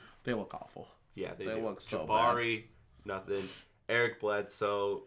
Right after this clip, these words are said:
Speaker 2: can't even remember. He got crossed so bad he can't even remember the name of who, who he's
Speaker 1: Yo,
Speaker 2: guarding.
Speaker 1: Terry, Mister Untouchable.
Speaker 2: Yo, check him
Speaker 1: Oh,
Speaker 2: for
Speaker 1: first of all,
Speaker 2: concussion protocol.
Speaker 1: first of all, shout out to Terry Rozier, man. I put you under so much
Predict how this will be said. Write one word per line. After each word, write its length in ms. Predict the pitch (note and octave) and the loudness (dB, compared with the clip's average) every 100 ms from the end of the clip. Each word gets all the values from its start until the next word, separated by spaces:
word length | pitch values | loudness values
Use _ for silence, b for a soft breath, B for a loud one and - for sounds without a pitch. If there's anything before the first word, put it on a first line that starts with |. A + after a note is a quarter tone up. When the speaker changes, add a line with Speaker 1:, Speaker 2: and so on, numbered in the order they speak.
| _ - | _ -10
Speaker 2:
can't 260 | B2 A2+ A2 | -2 2 2
even 240 | G#2 G2 | 0 -4
remember. 440 | F#2+ F#2+ G2 G2 - | -2 -4 -2 -4 -4
He 120 | A#2 | 0
got 220 | C3+ A#2+ | 4 4
crossed 360 | - A#2 A2 - | 2 0 0 0
so 120 | G#2 | -2
bad 280 | G2+ G2+ G2+ | -2 -2 -2
he 80 | F#2+ | -2
can't 260 | - G#2 | 2 2
even 240 | G2+ F#2 F#2+ | 2 -2 -4
remember 380 | F#2 F2+ F2+ | -2 -4 -4
the 140 | F2 F2 | -4 -4
name 400 | F2+ F2+ F2+ F2+ | -4 -4 -4 -6
of 180 | F#2+ F2+ | -6 -6
who, 220 | G2 G2+ F#2+ G#2+ | -6 -6 -8 -8
who 120 | G#2 | -6
he's 180 | F#2+ F#2 | -6 -6
Speaker 1:
Yo, 80 | - | -2
Speaker 2:
guarding. 300 | F#2 F#2+ F#2+ G2 | 0 2 0 -2
Speaker 1:
Terry, 340 | A2 A2+ A2+ - - - - | -2 -2 -6 -10 -18 -18 -10
Mister 360 | A#2 A2+ - A#2+ | -6 -4 0 2
Untouchable. 400 | A2 G#2 A2 A2 F#2 | 2 2 4 4 4
Speaker 2:
Yo, 0 | |
check 280 | - - E3 | 0 0 2
him 60 | - G#3 | 12 12
Speaker 1:
Oh, 60 | |
Speaker 2:
for 160 | G#3+ B3+ | 12 12
Speaker 1:
first 100 | - | 12
of 80 | B3 | 10
all, 120 | A#3+ A3 | 12 12
Speaker 2:
concussion 340 | C3+ - A2+ | 12 6 0
protocol. 500 | - A2+ G#2 - F2+ | 2 2 2 0 6
Speaker 1:
first 280 | F#3+ G#3 - | 8 8 8
of 100 | G#3 | 10
all, 160 | G#3 | 10
shout 280 | F#3+ D#3+ D3+ | 10 12 12
out 160 | D#3+ D#3 | 12 8
to 100 | D3+ | 2
Terry 300 | - B2+ B2 | 4 8 8
Rozier, 460 | A#2+ A2+ A2 A2+ A2+ | 6 4 2 0 0
man. 260 | A#2+ A2+ | 2 2
I 100 | A2+ | 2
put 320 | A#2 C3 B2 | 0 -2 -2
you 80 | B2 | 0
under 240 | A2 G#2+ G#2+ | 0 -2 -6
so 340 | - A2+ G#2 | -2 0 0
much 280 | G#2 G#2 | 0 -4